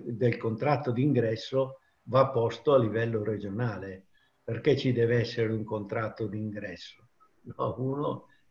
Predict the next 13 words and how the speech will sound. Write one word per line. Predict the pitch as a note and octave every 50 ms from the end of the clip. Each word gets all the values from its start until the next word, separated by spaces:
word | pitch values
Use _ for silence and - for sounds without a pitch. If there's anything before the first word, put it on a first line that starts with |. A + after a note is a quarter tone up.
| _
entra, | _ D3 C#3+ C3 B2+ A#2+ A#2 - C3 C#3+ D3+ E3 - - - - - _ _ _
ma | - C3+ C3
ci | B2+ - C3+
deve | B2+ C#3+ D3 D3
essere | E3 E3 - - C#3 B2+
un | B2+ A#2+
contratto | B2 C3 B2+ B2 D3 D3+ C#3 - - C3+
d'ingresso | C3+ D#3 D#3 D3+ C#3+ B2+ B2+ C3+ C3 - - - D#3+ D#3+ D#3 - - - - _ _ _
perché | - C3+ B2 B2+ D3+ C#3
il | C3 B2+ A#2+
discorso | C#3 D3+ D3+ - - B2+ B2+ B2 B2+ - E3 D3+ B2+
è | A#2 A#2 B2 C3 C3
economico | A#2+ A#2 - A#2+ A2+ A#2 C#3+ C#3 A2+ A2 G#2 G2 - - G2 F#2 F#2 -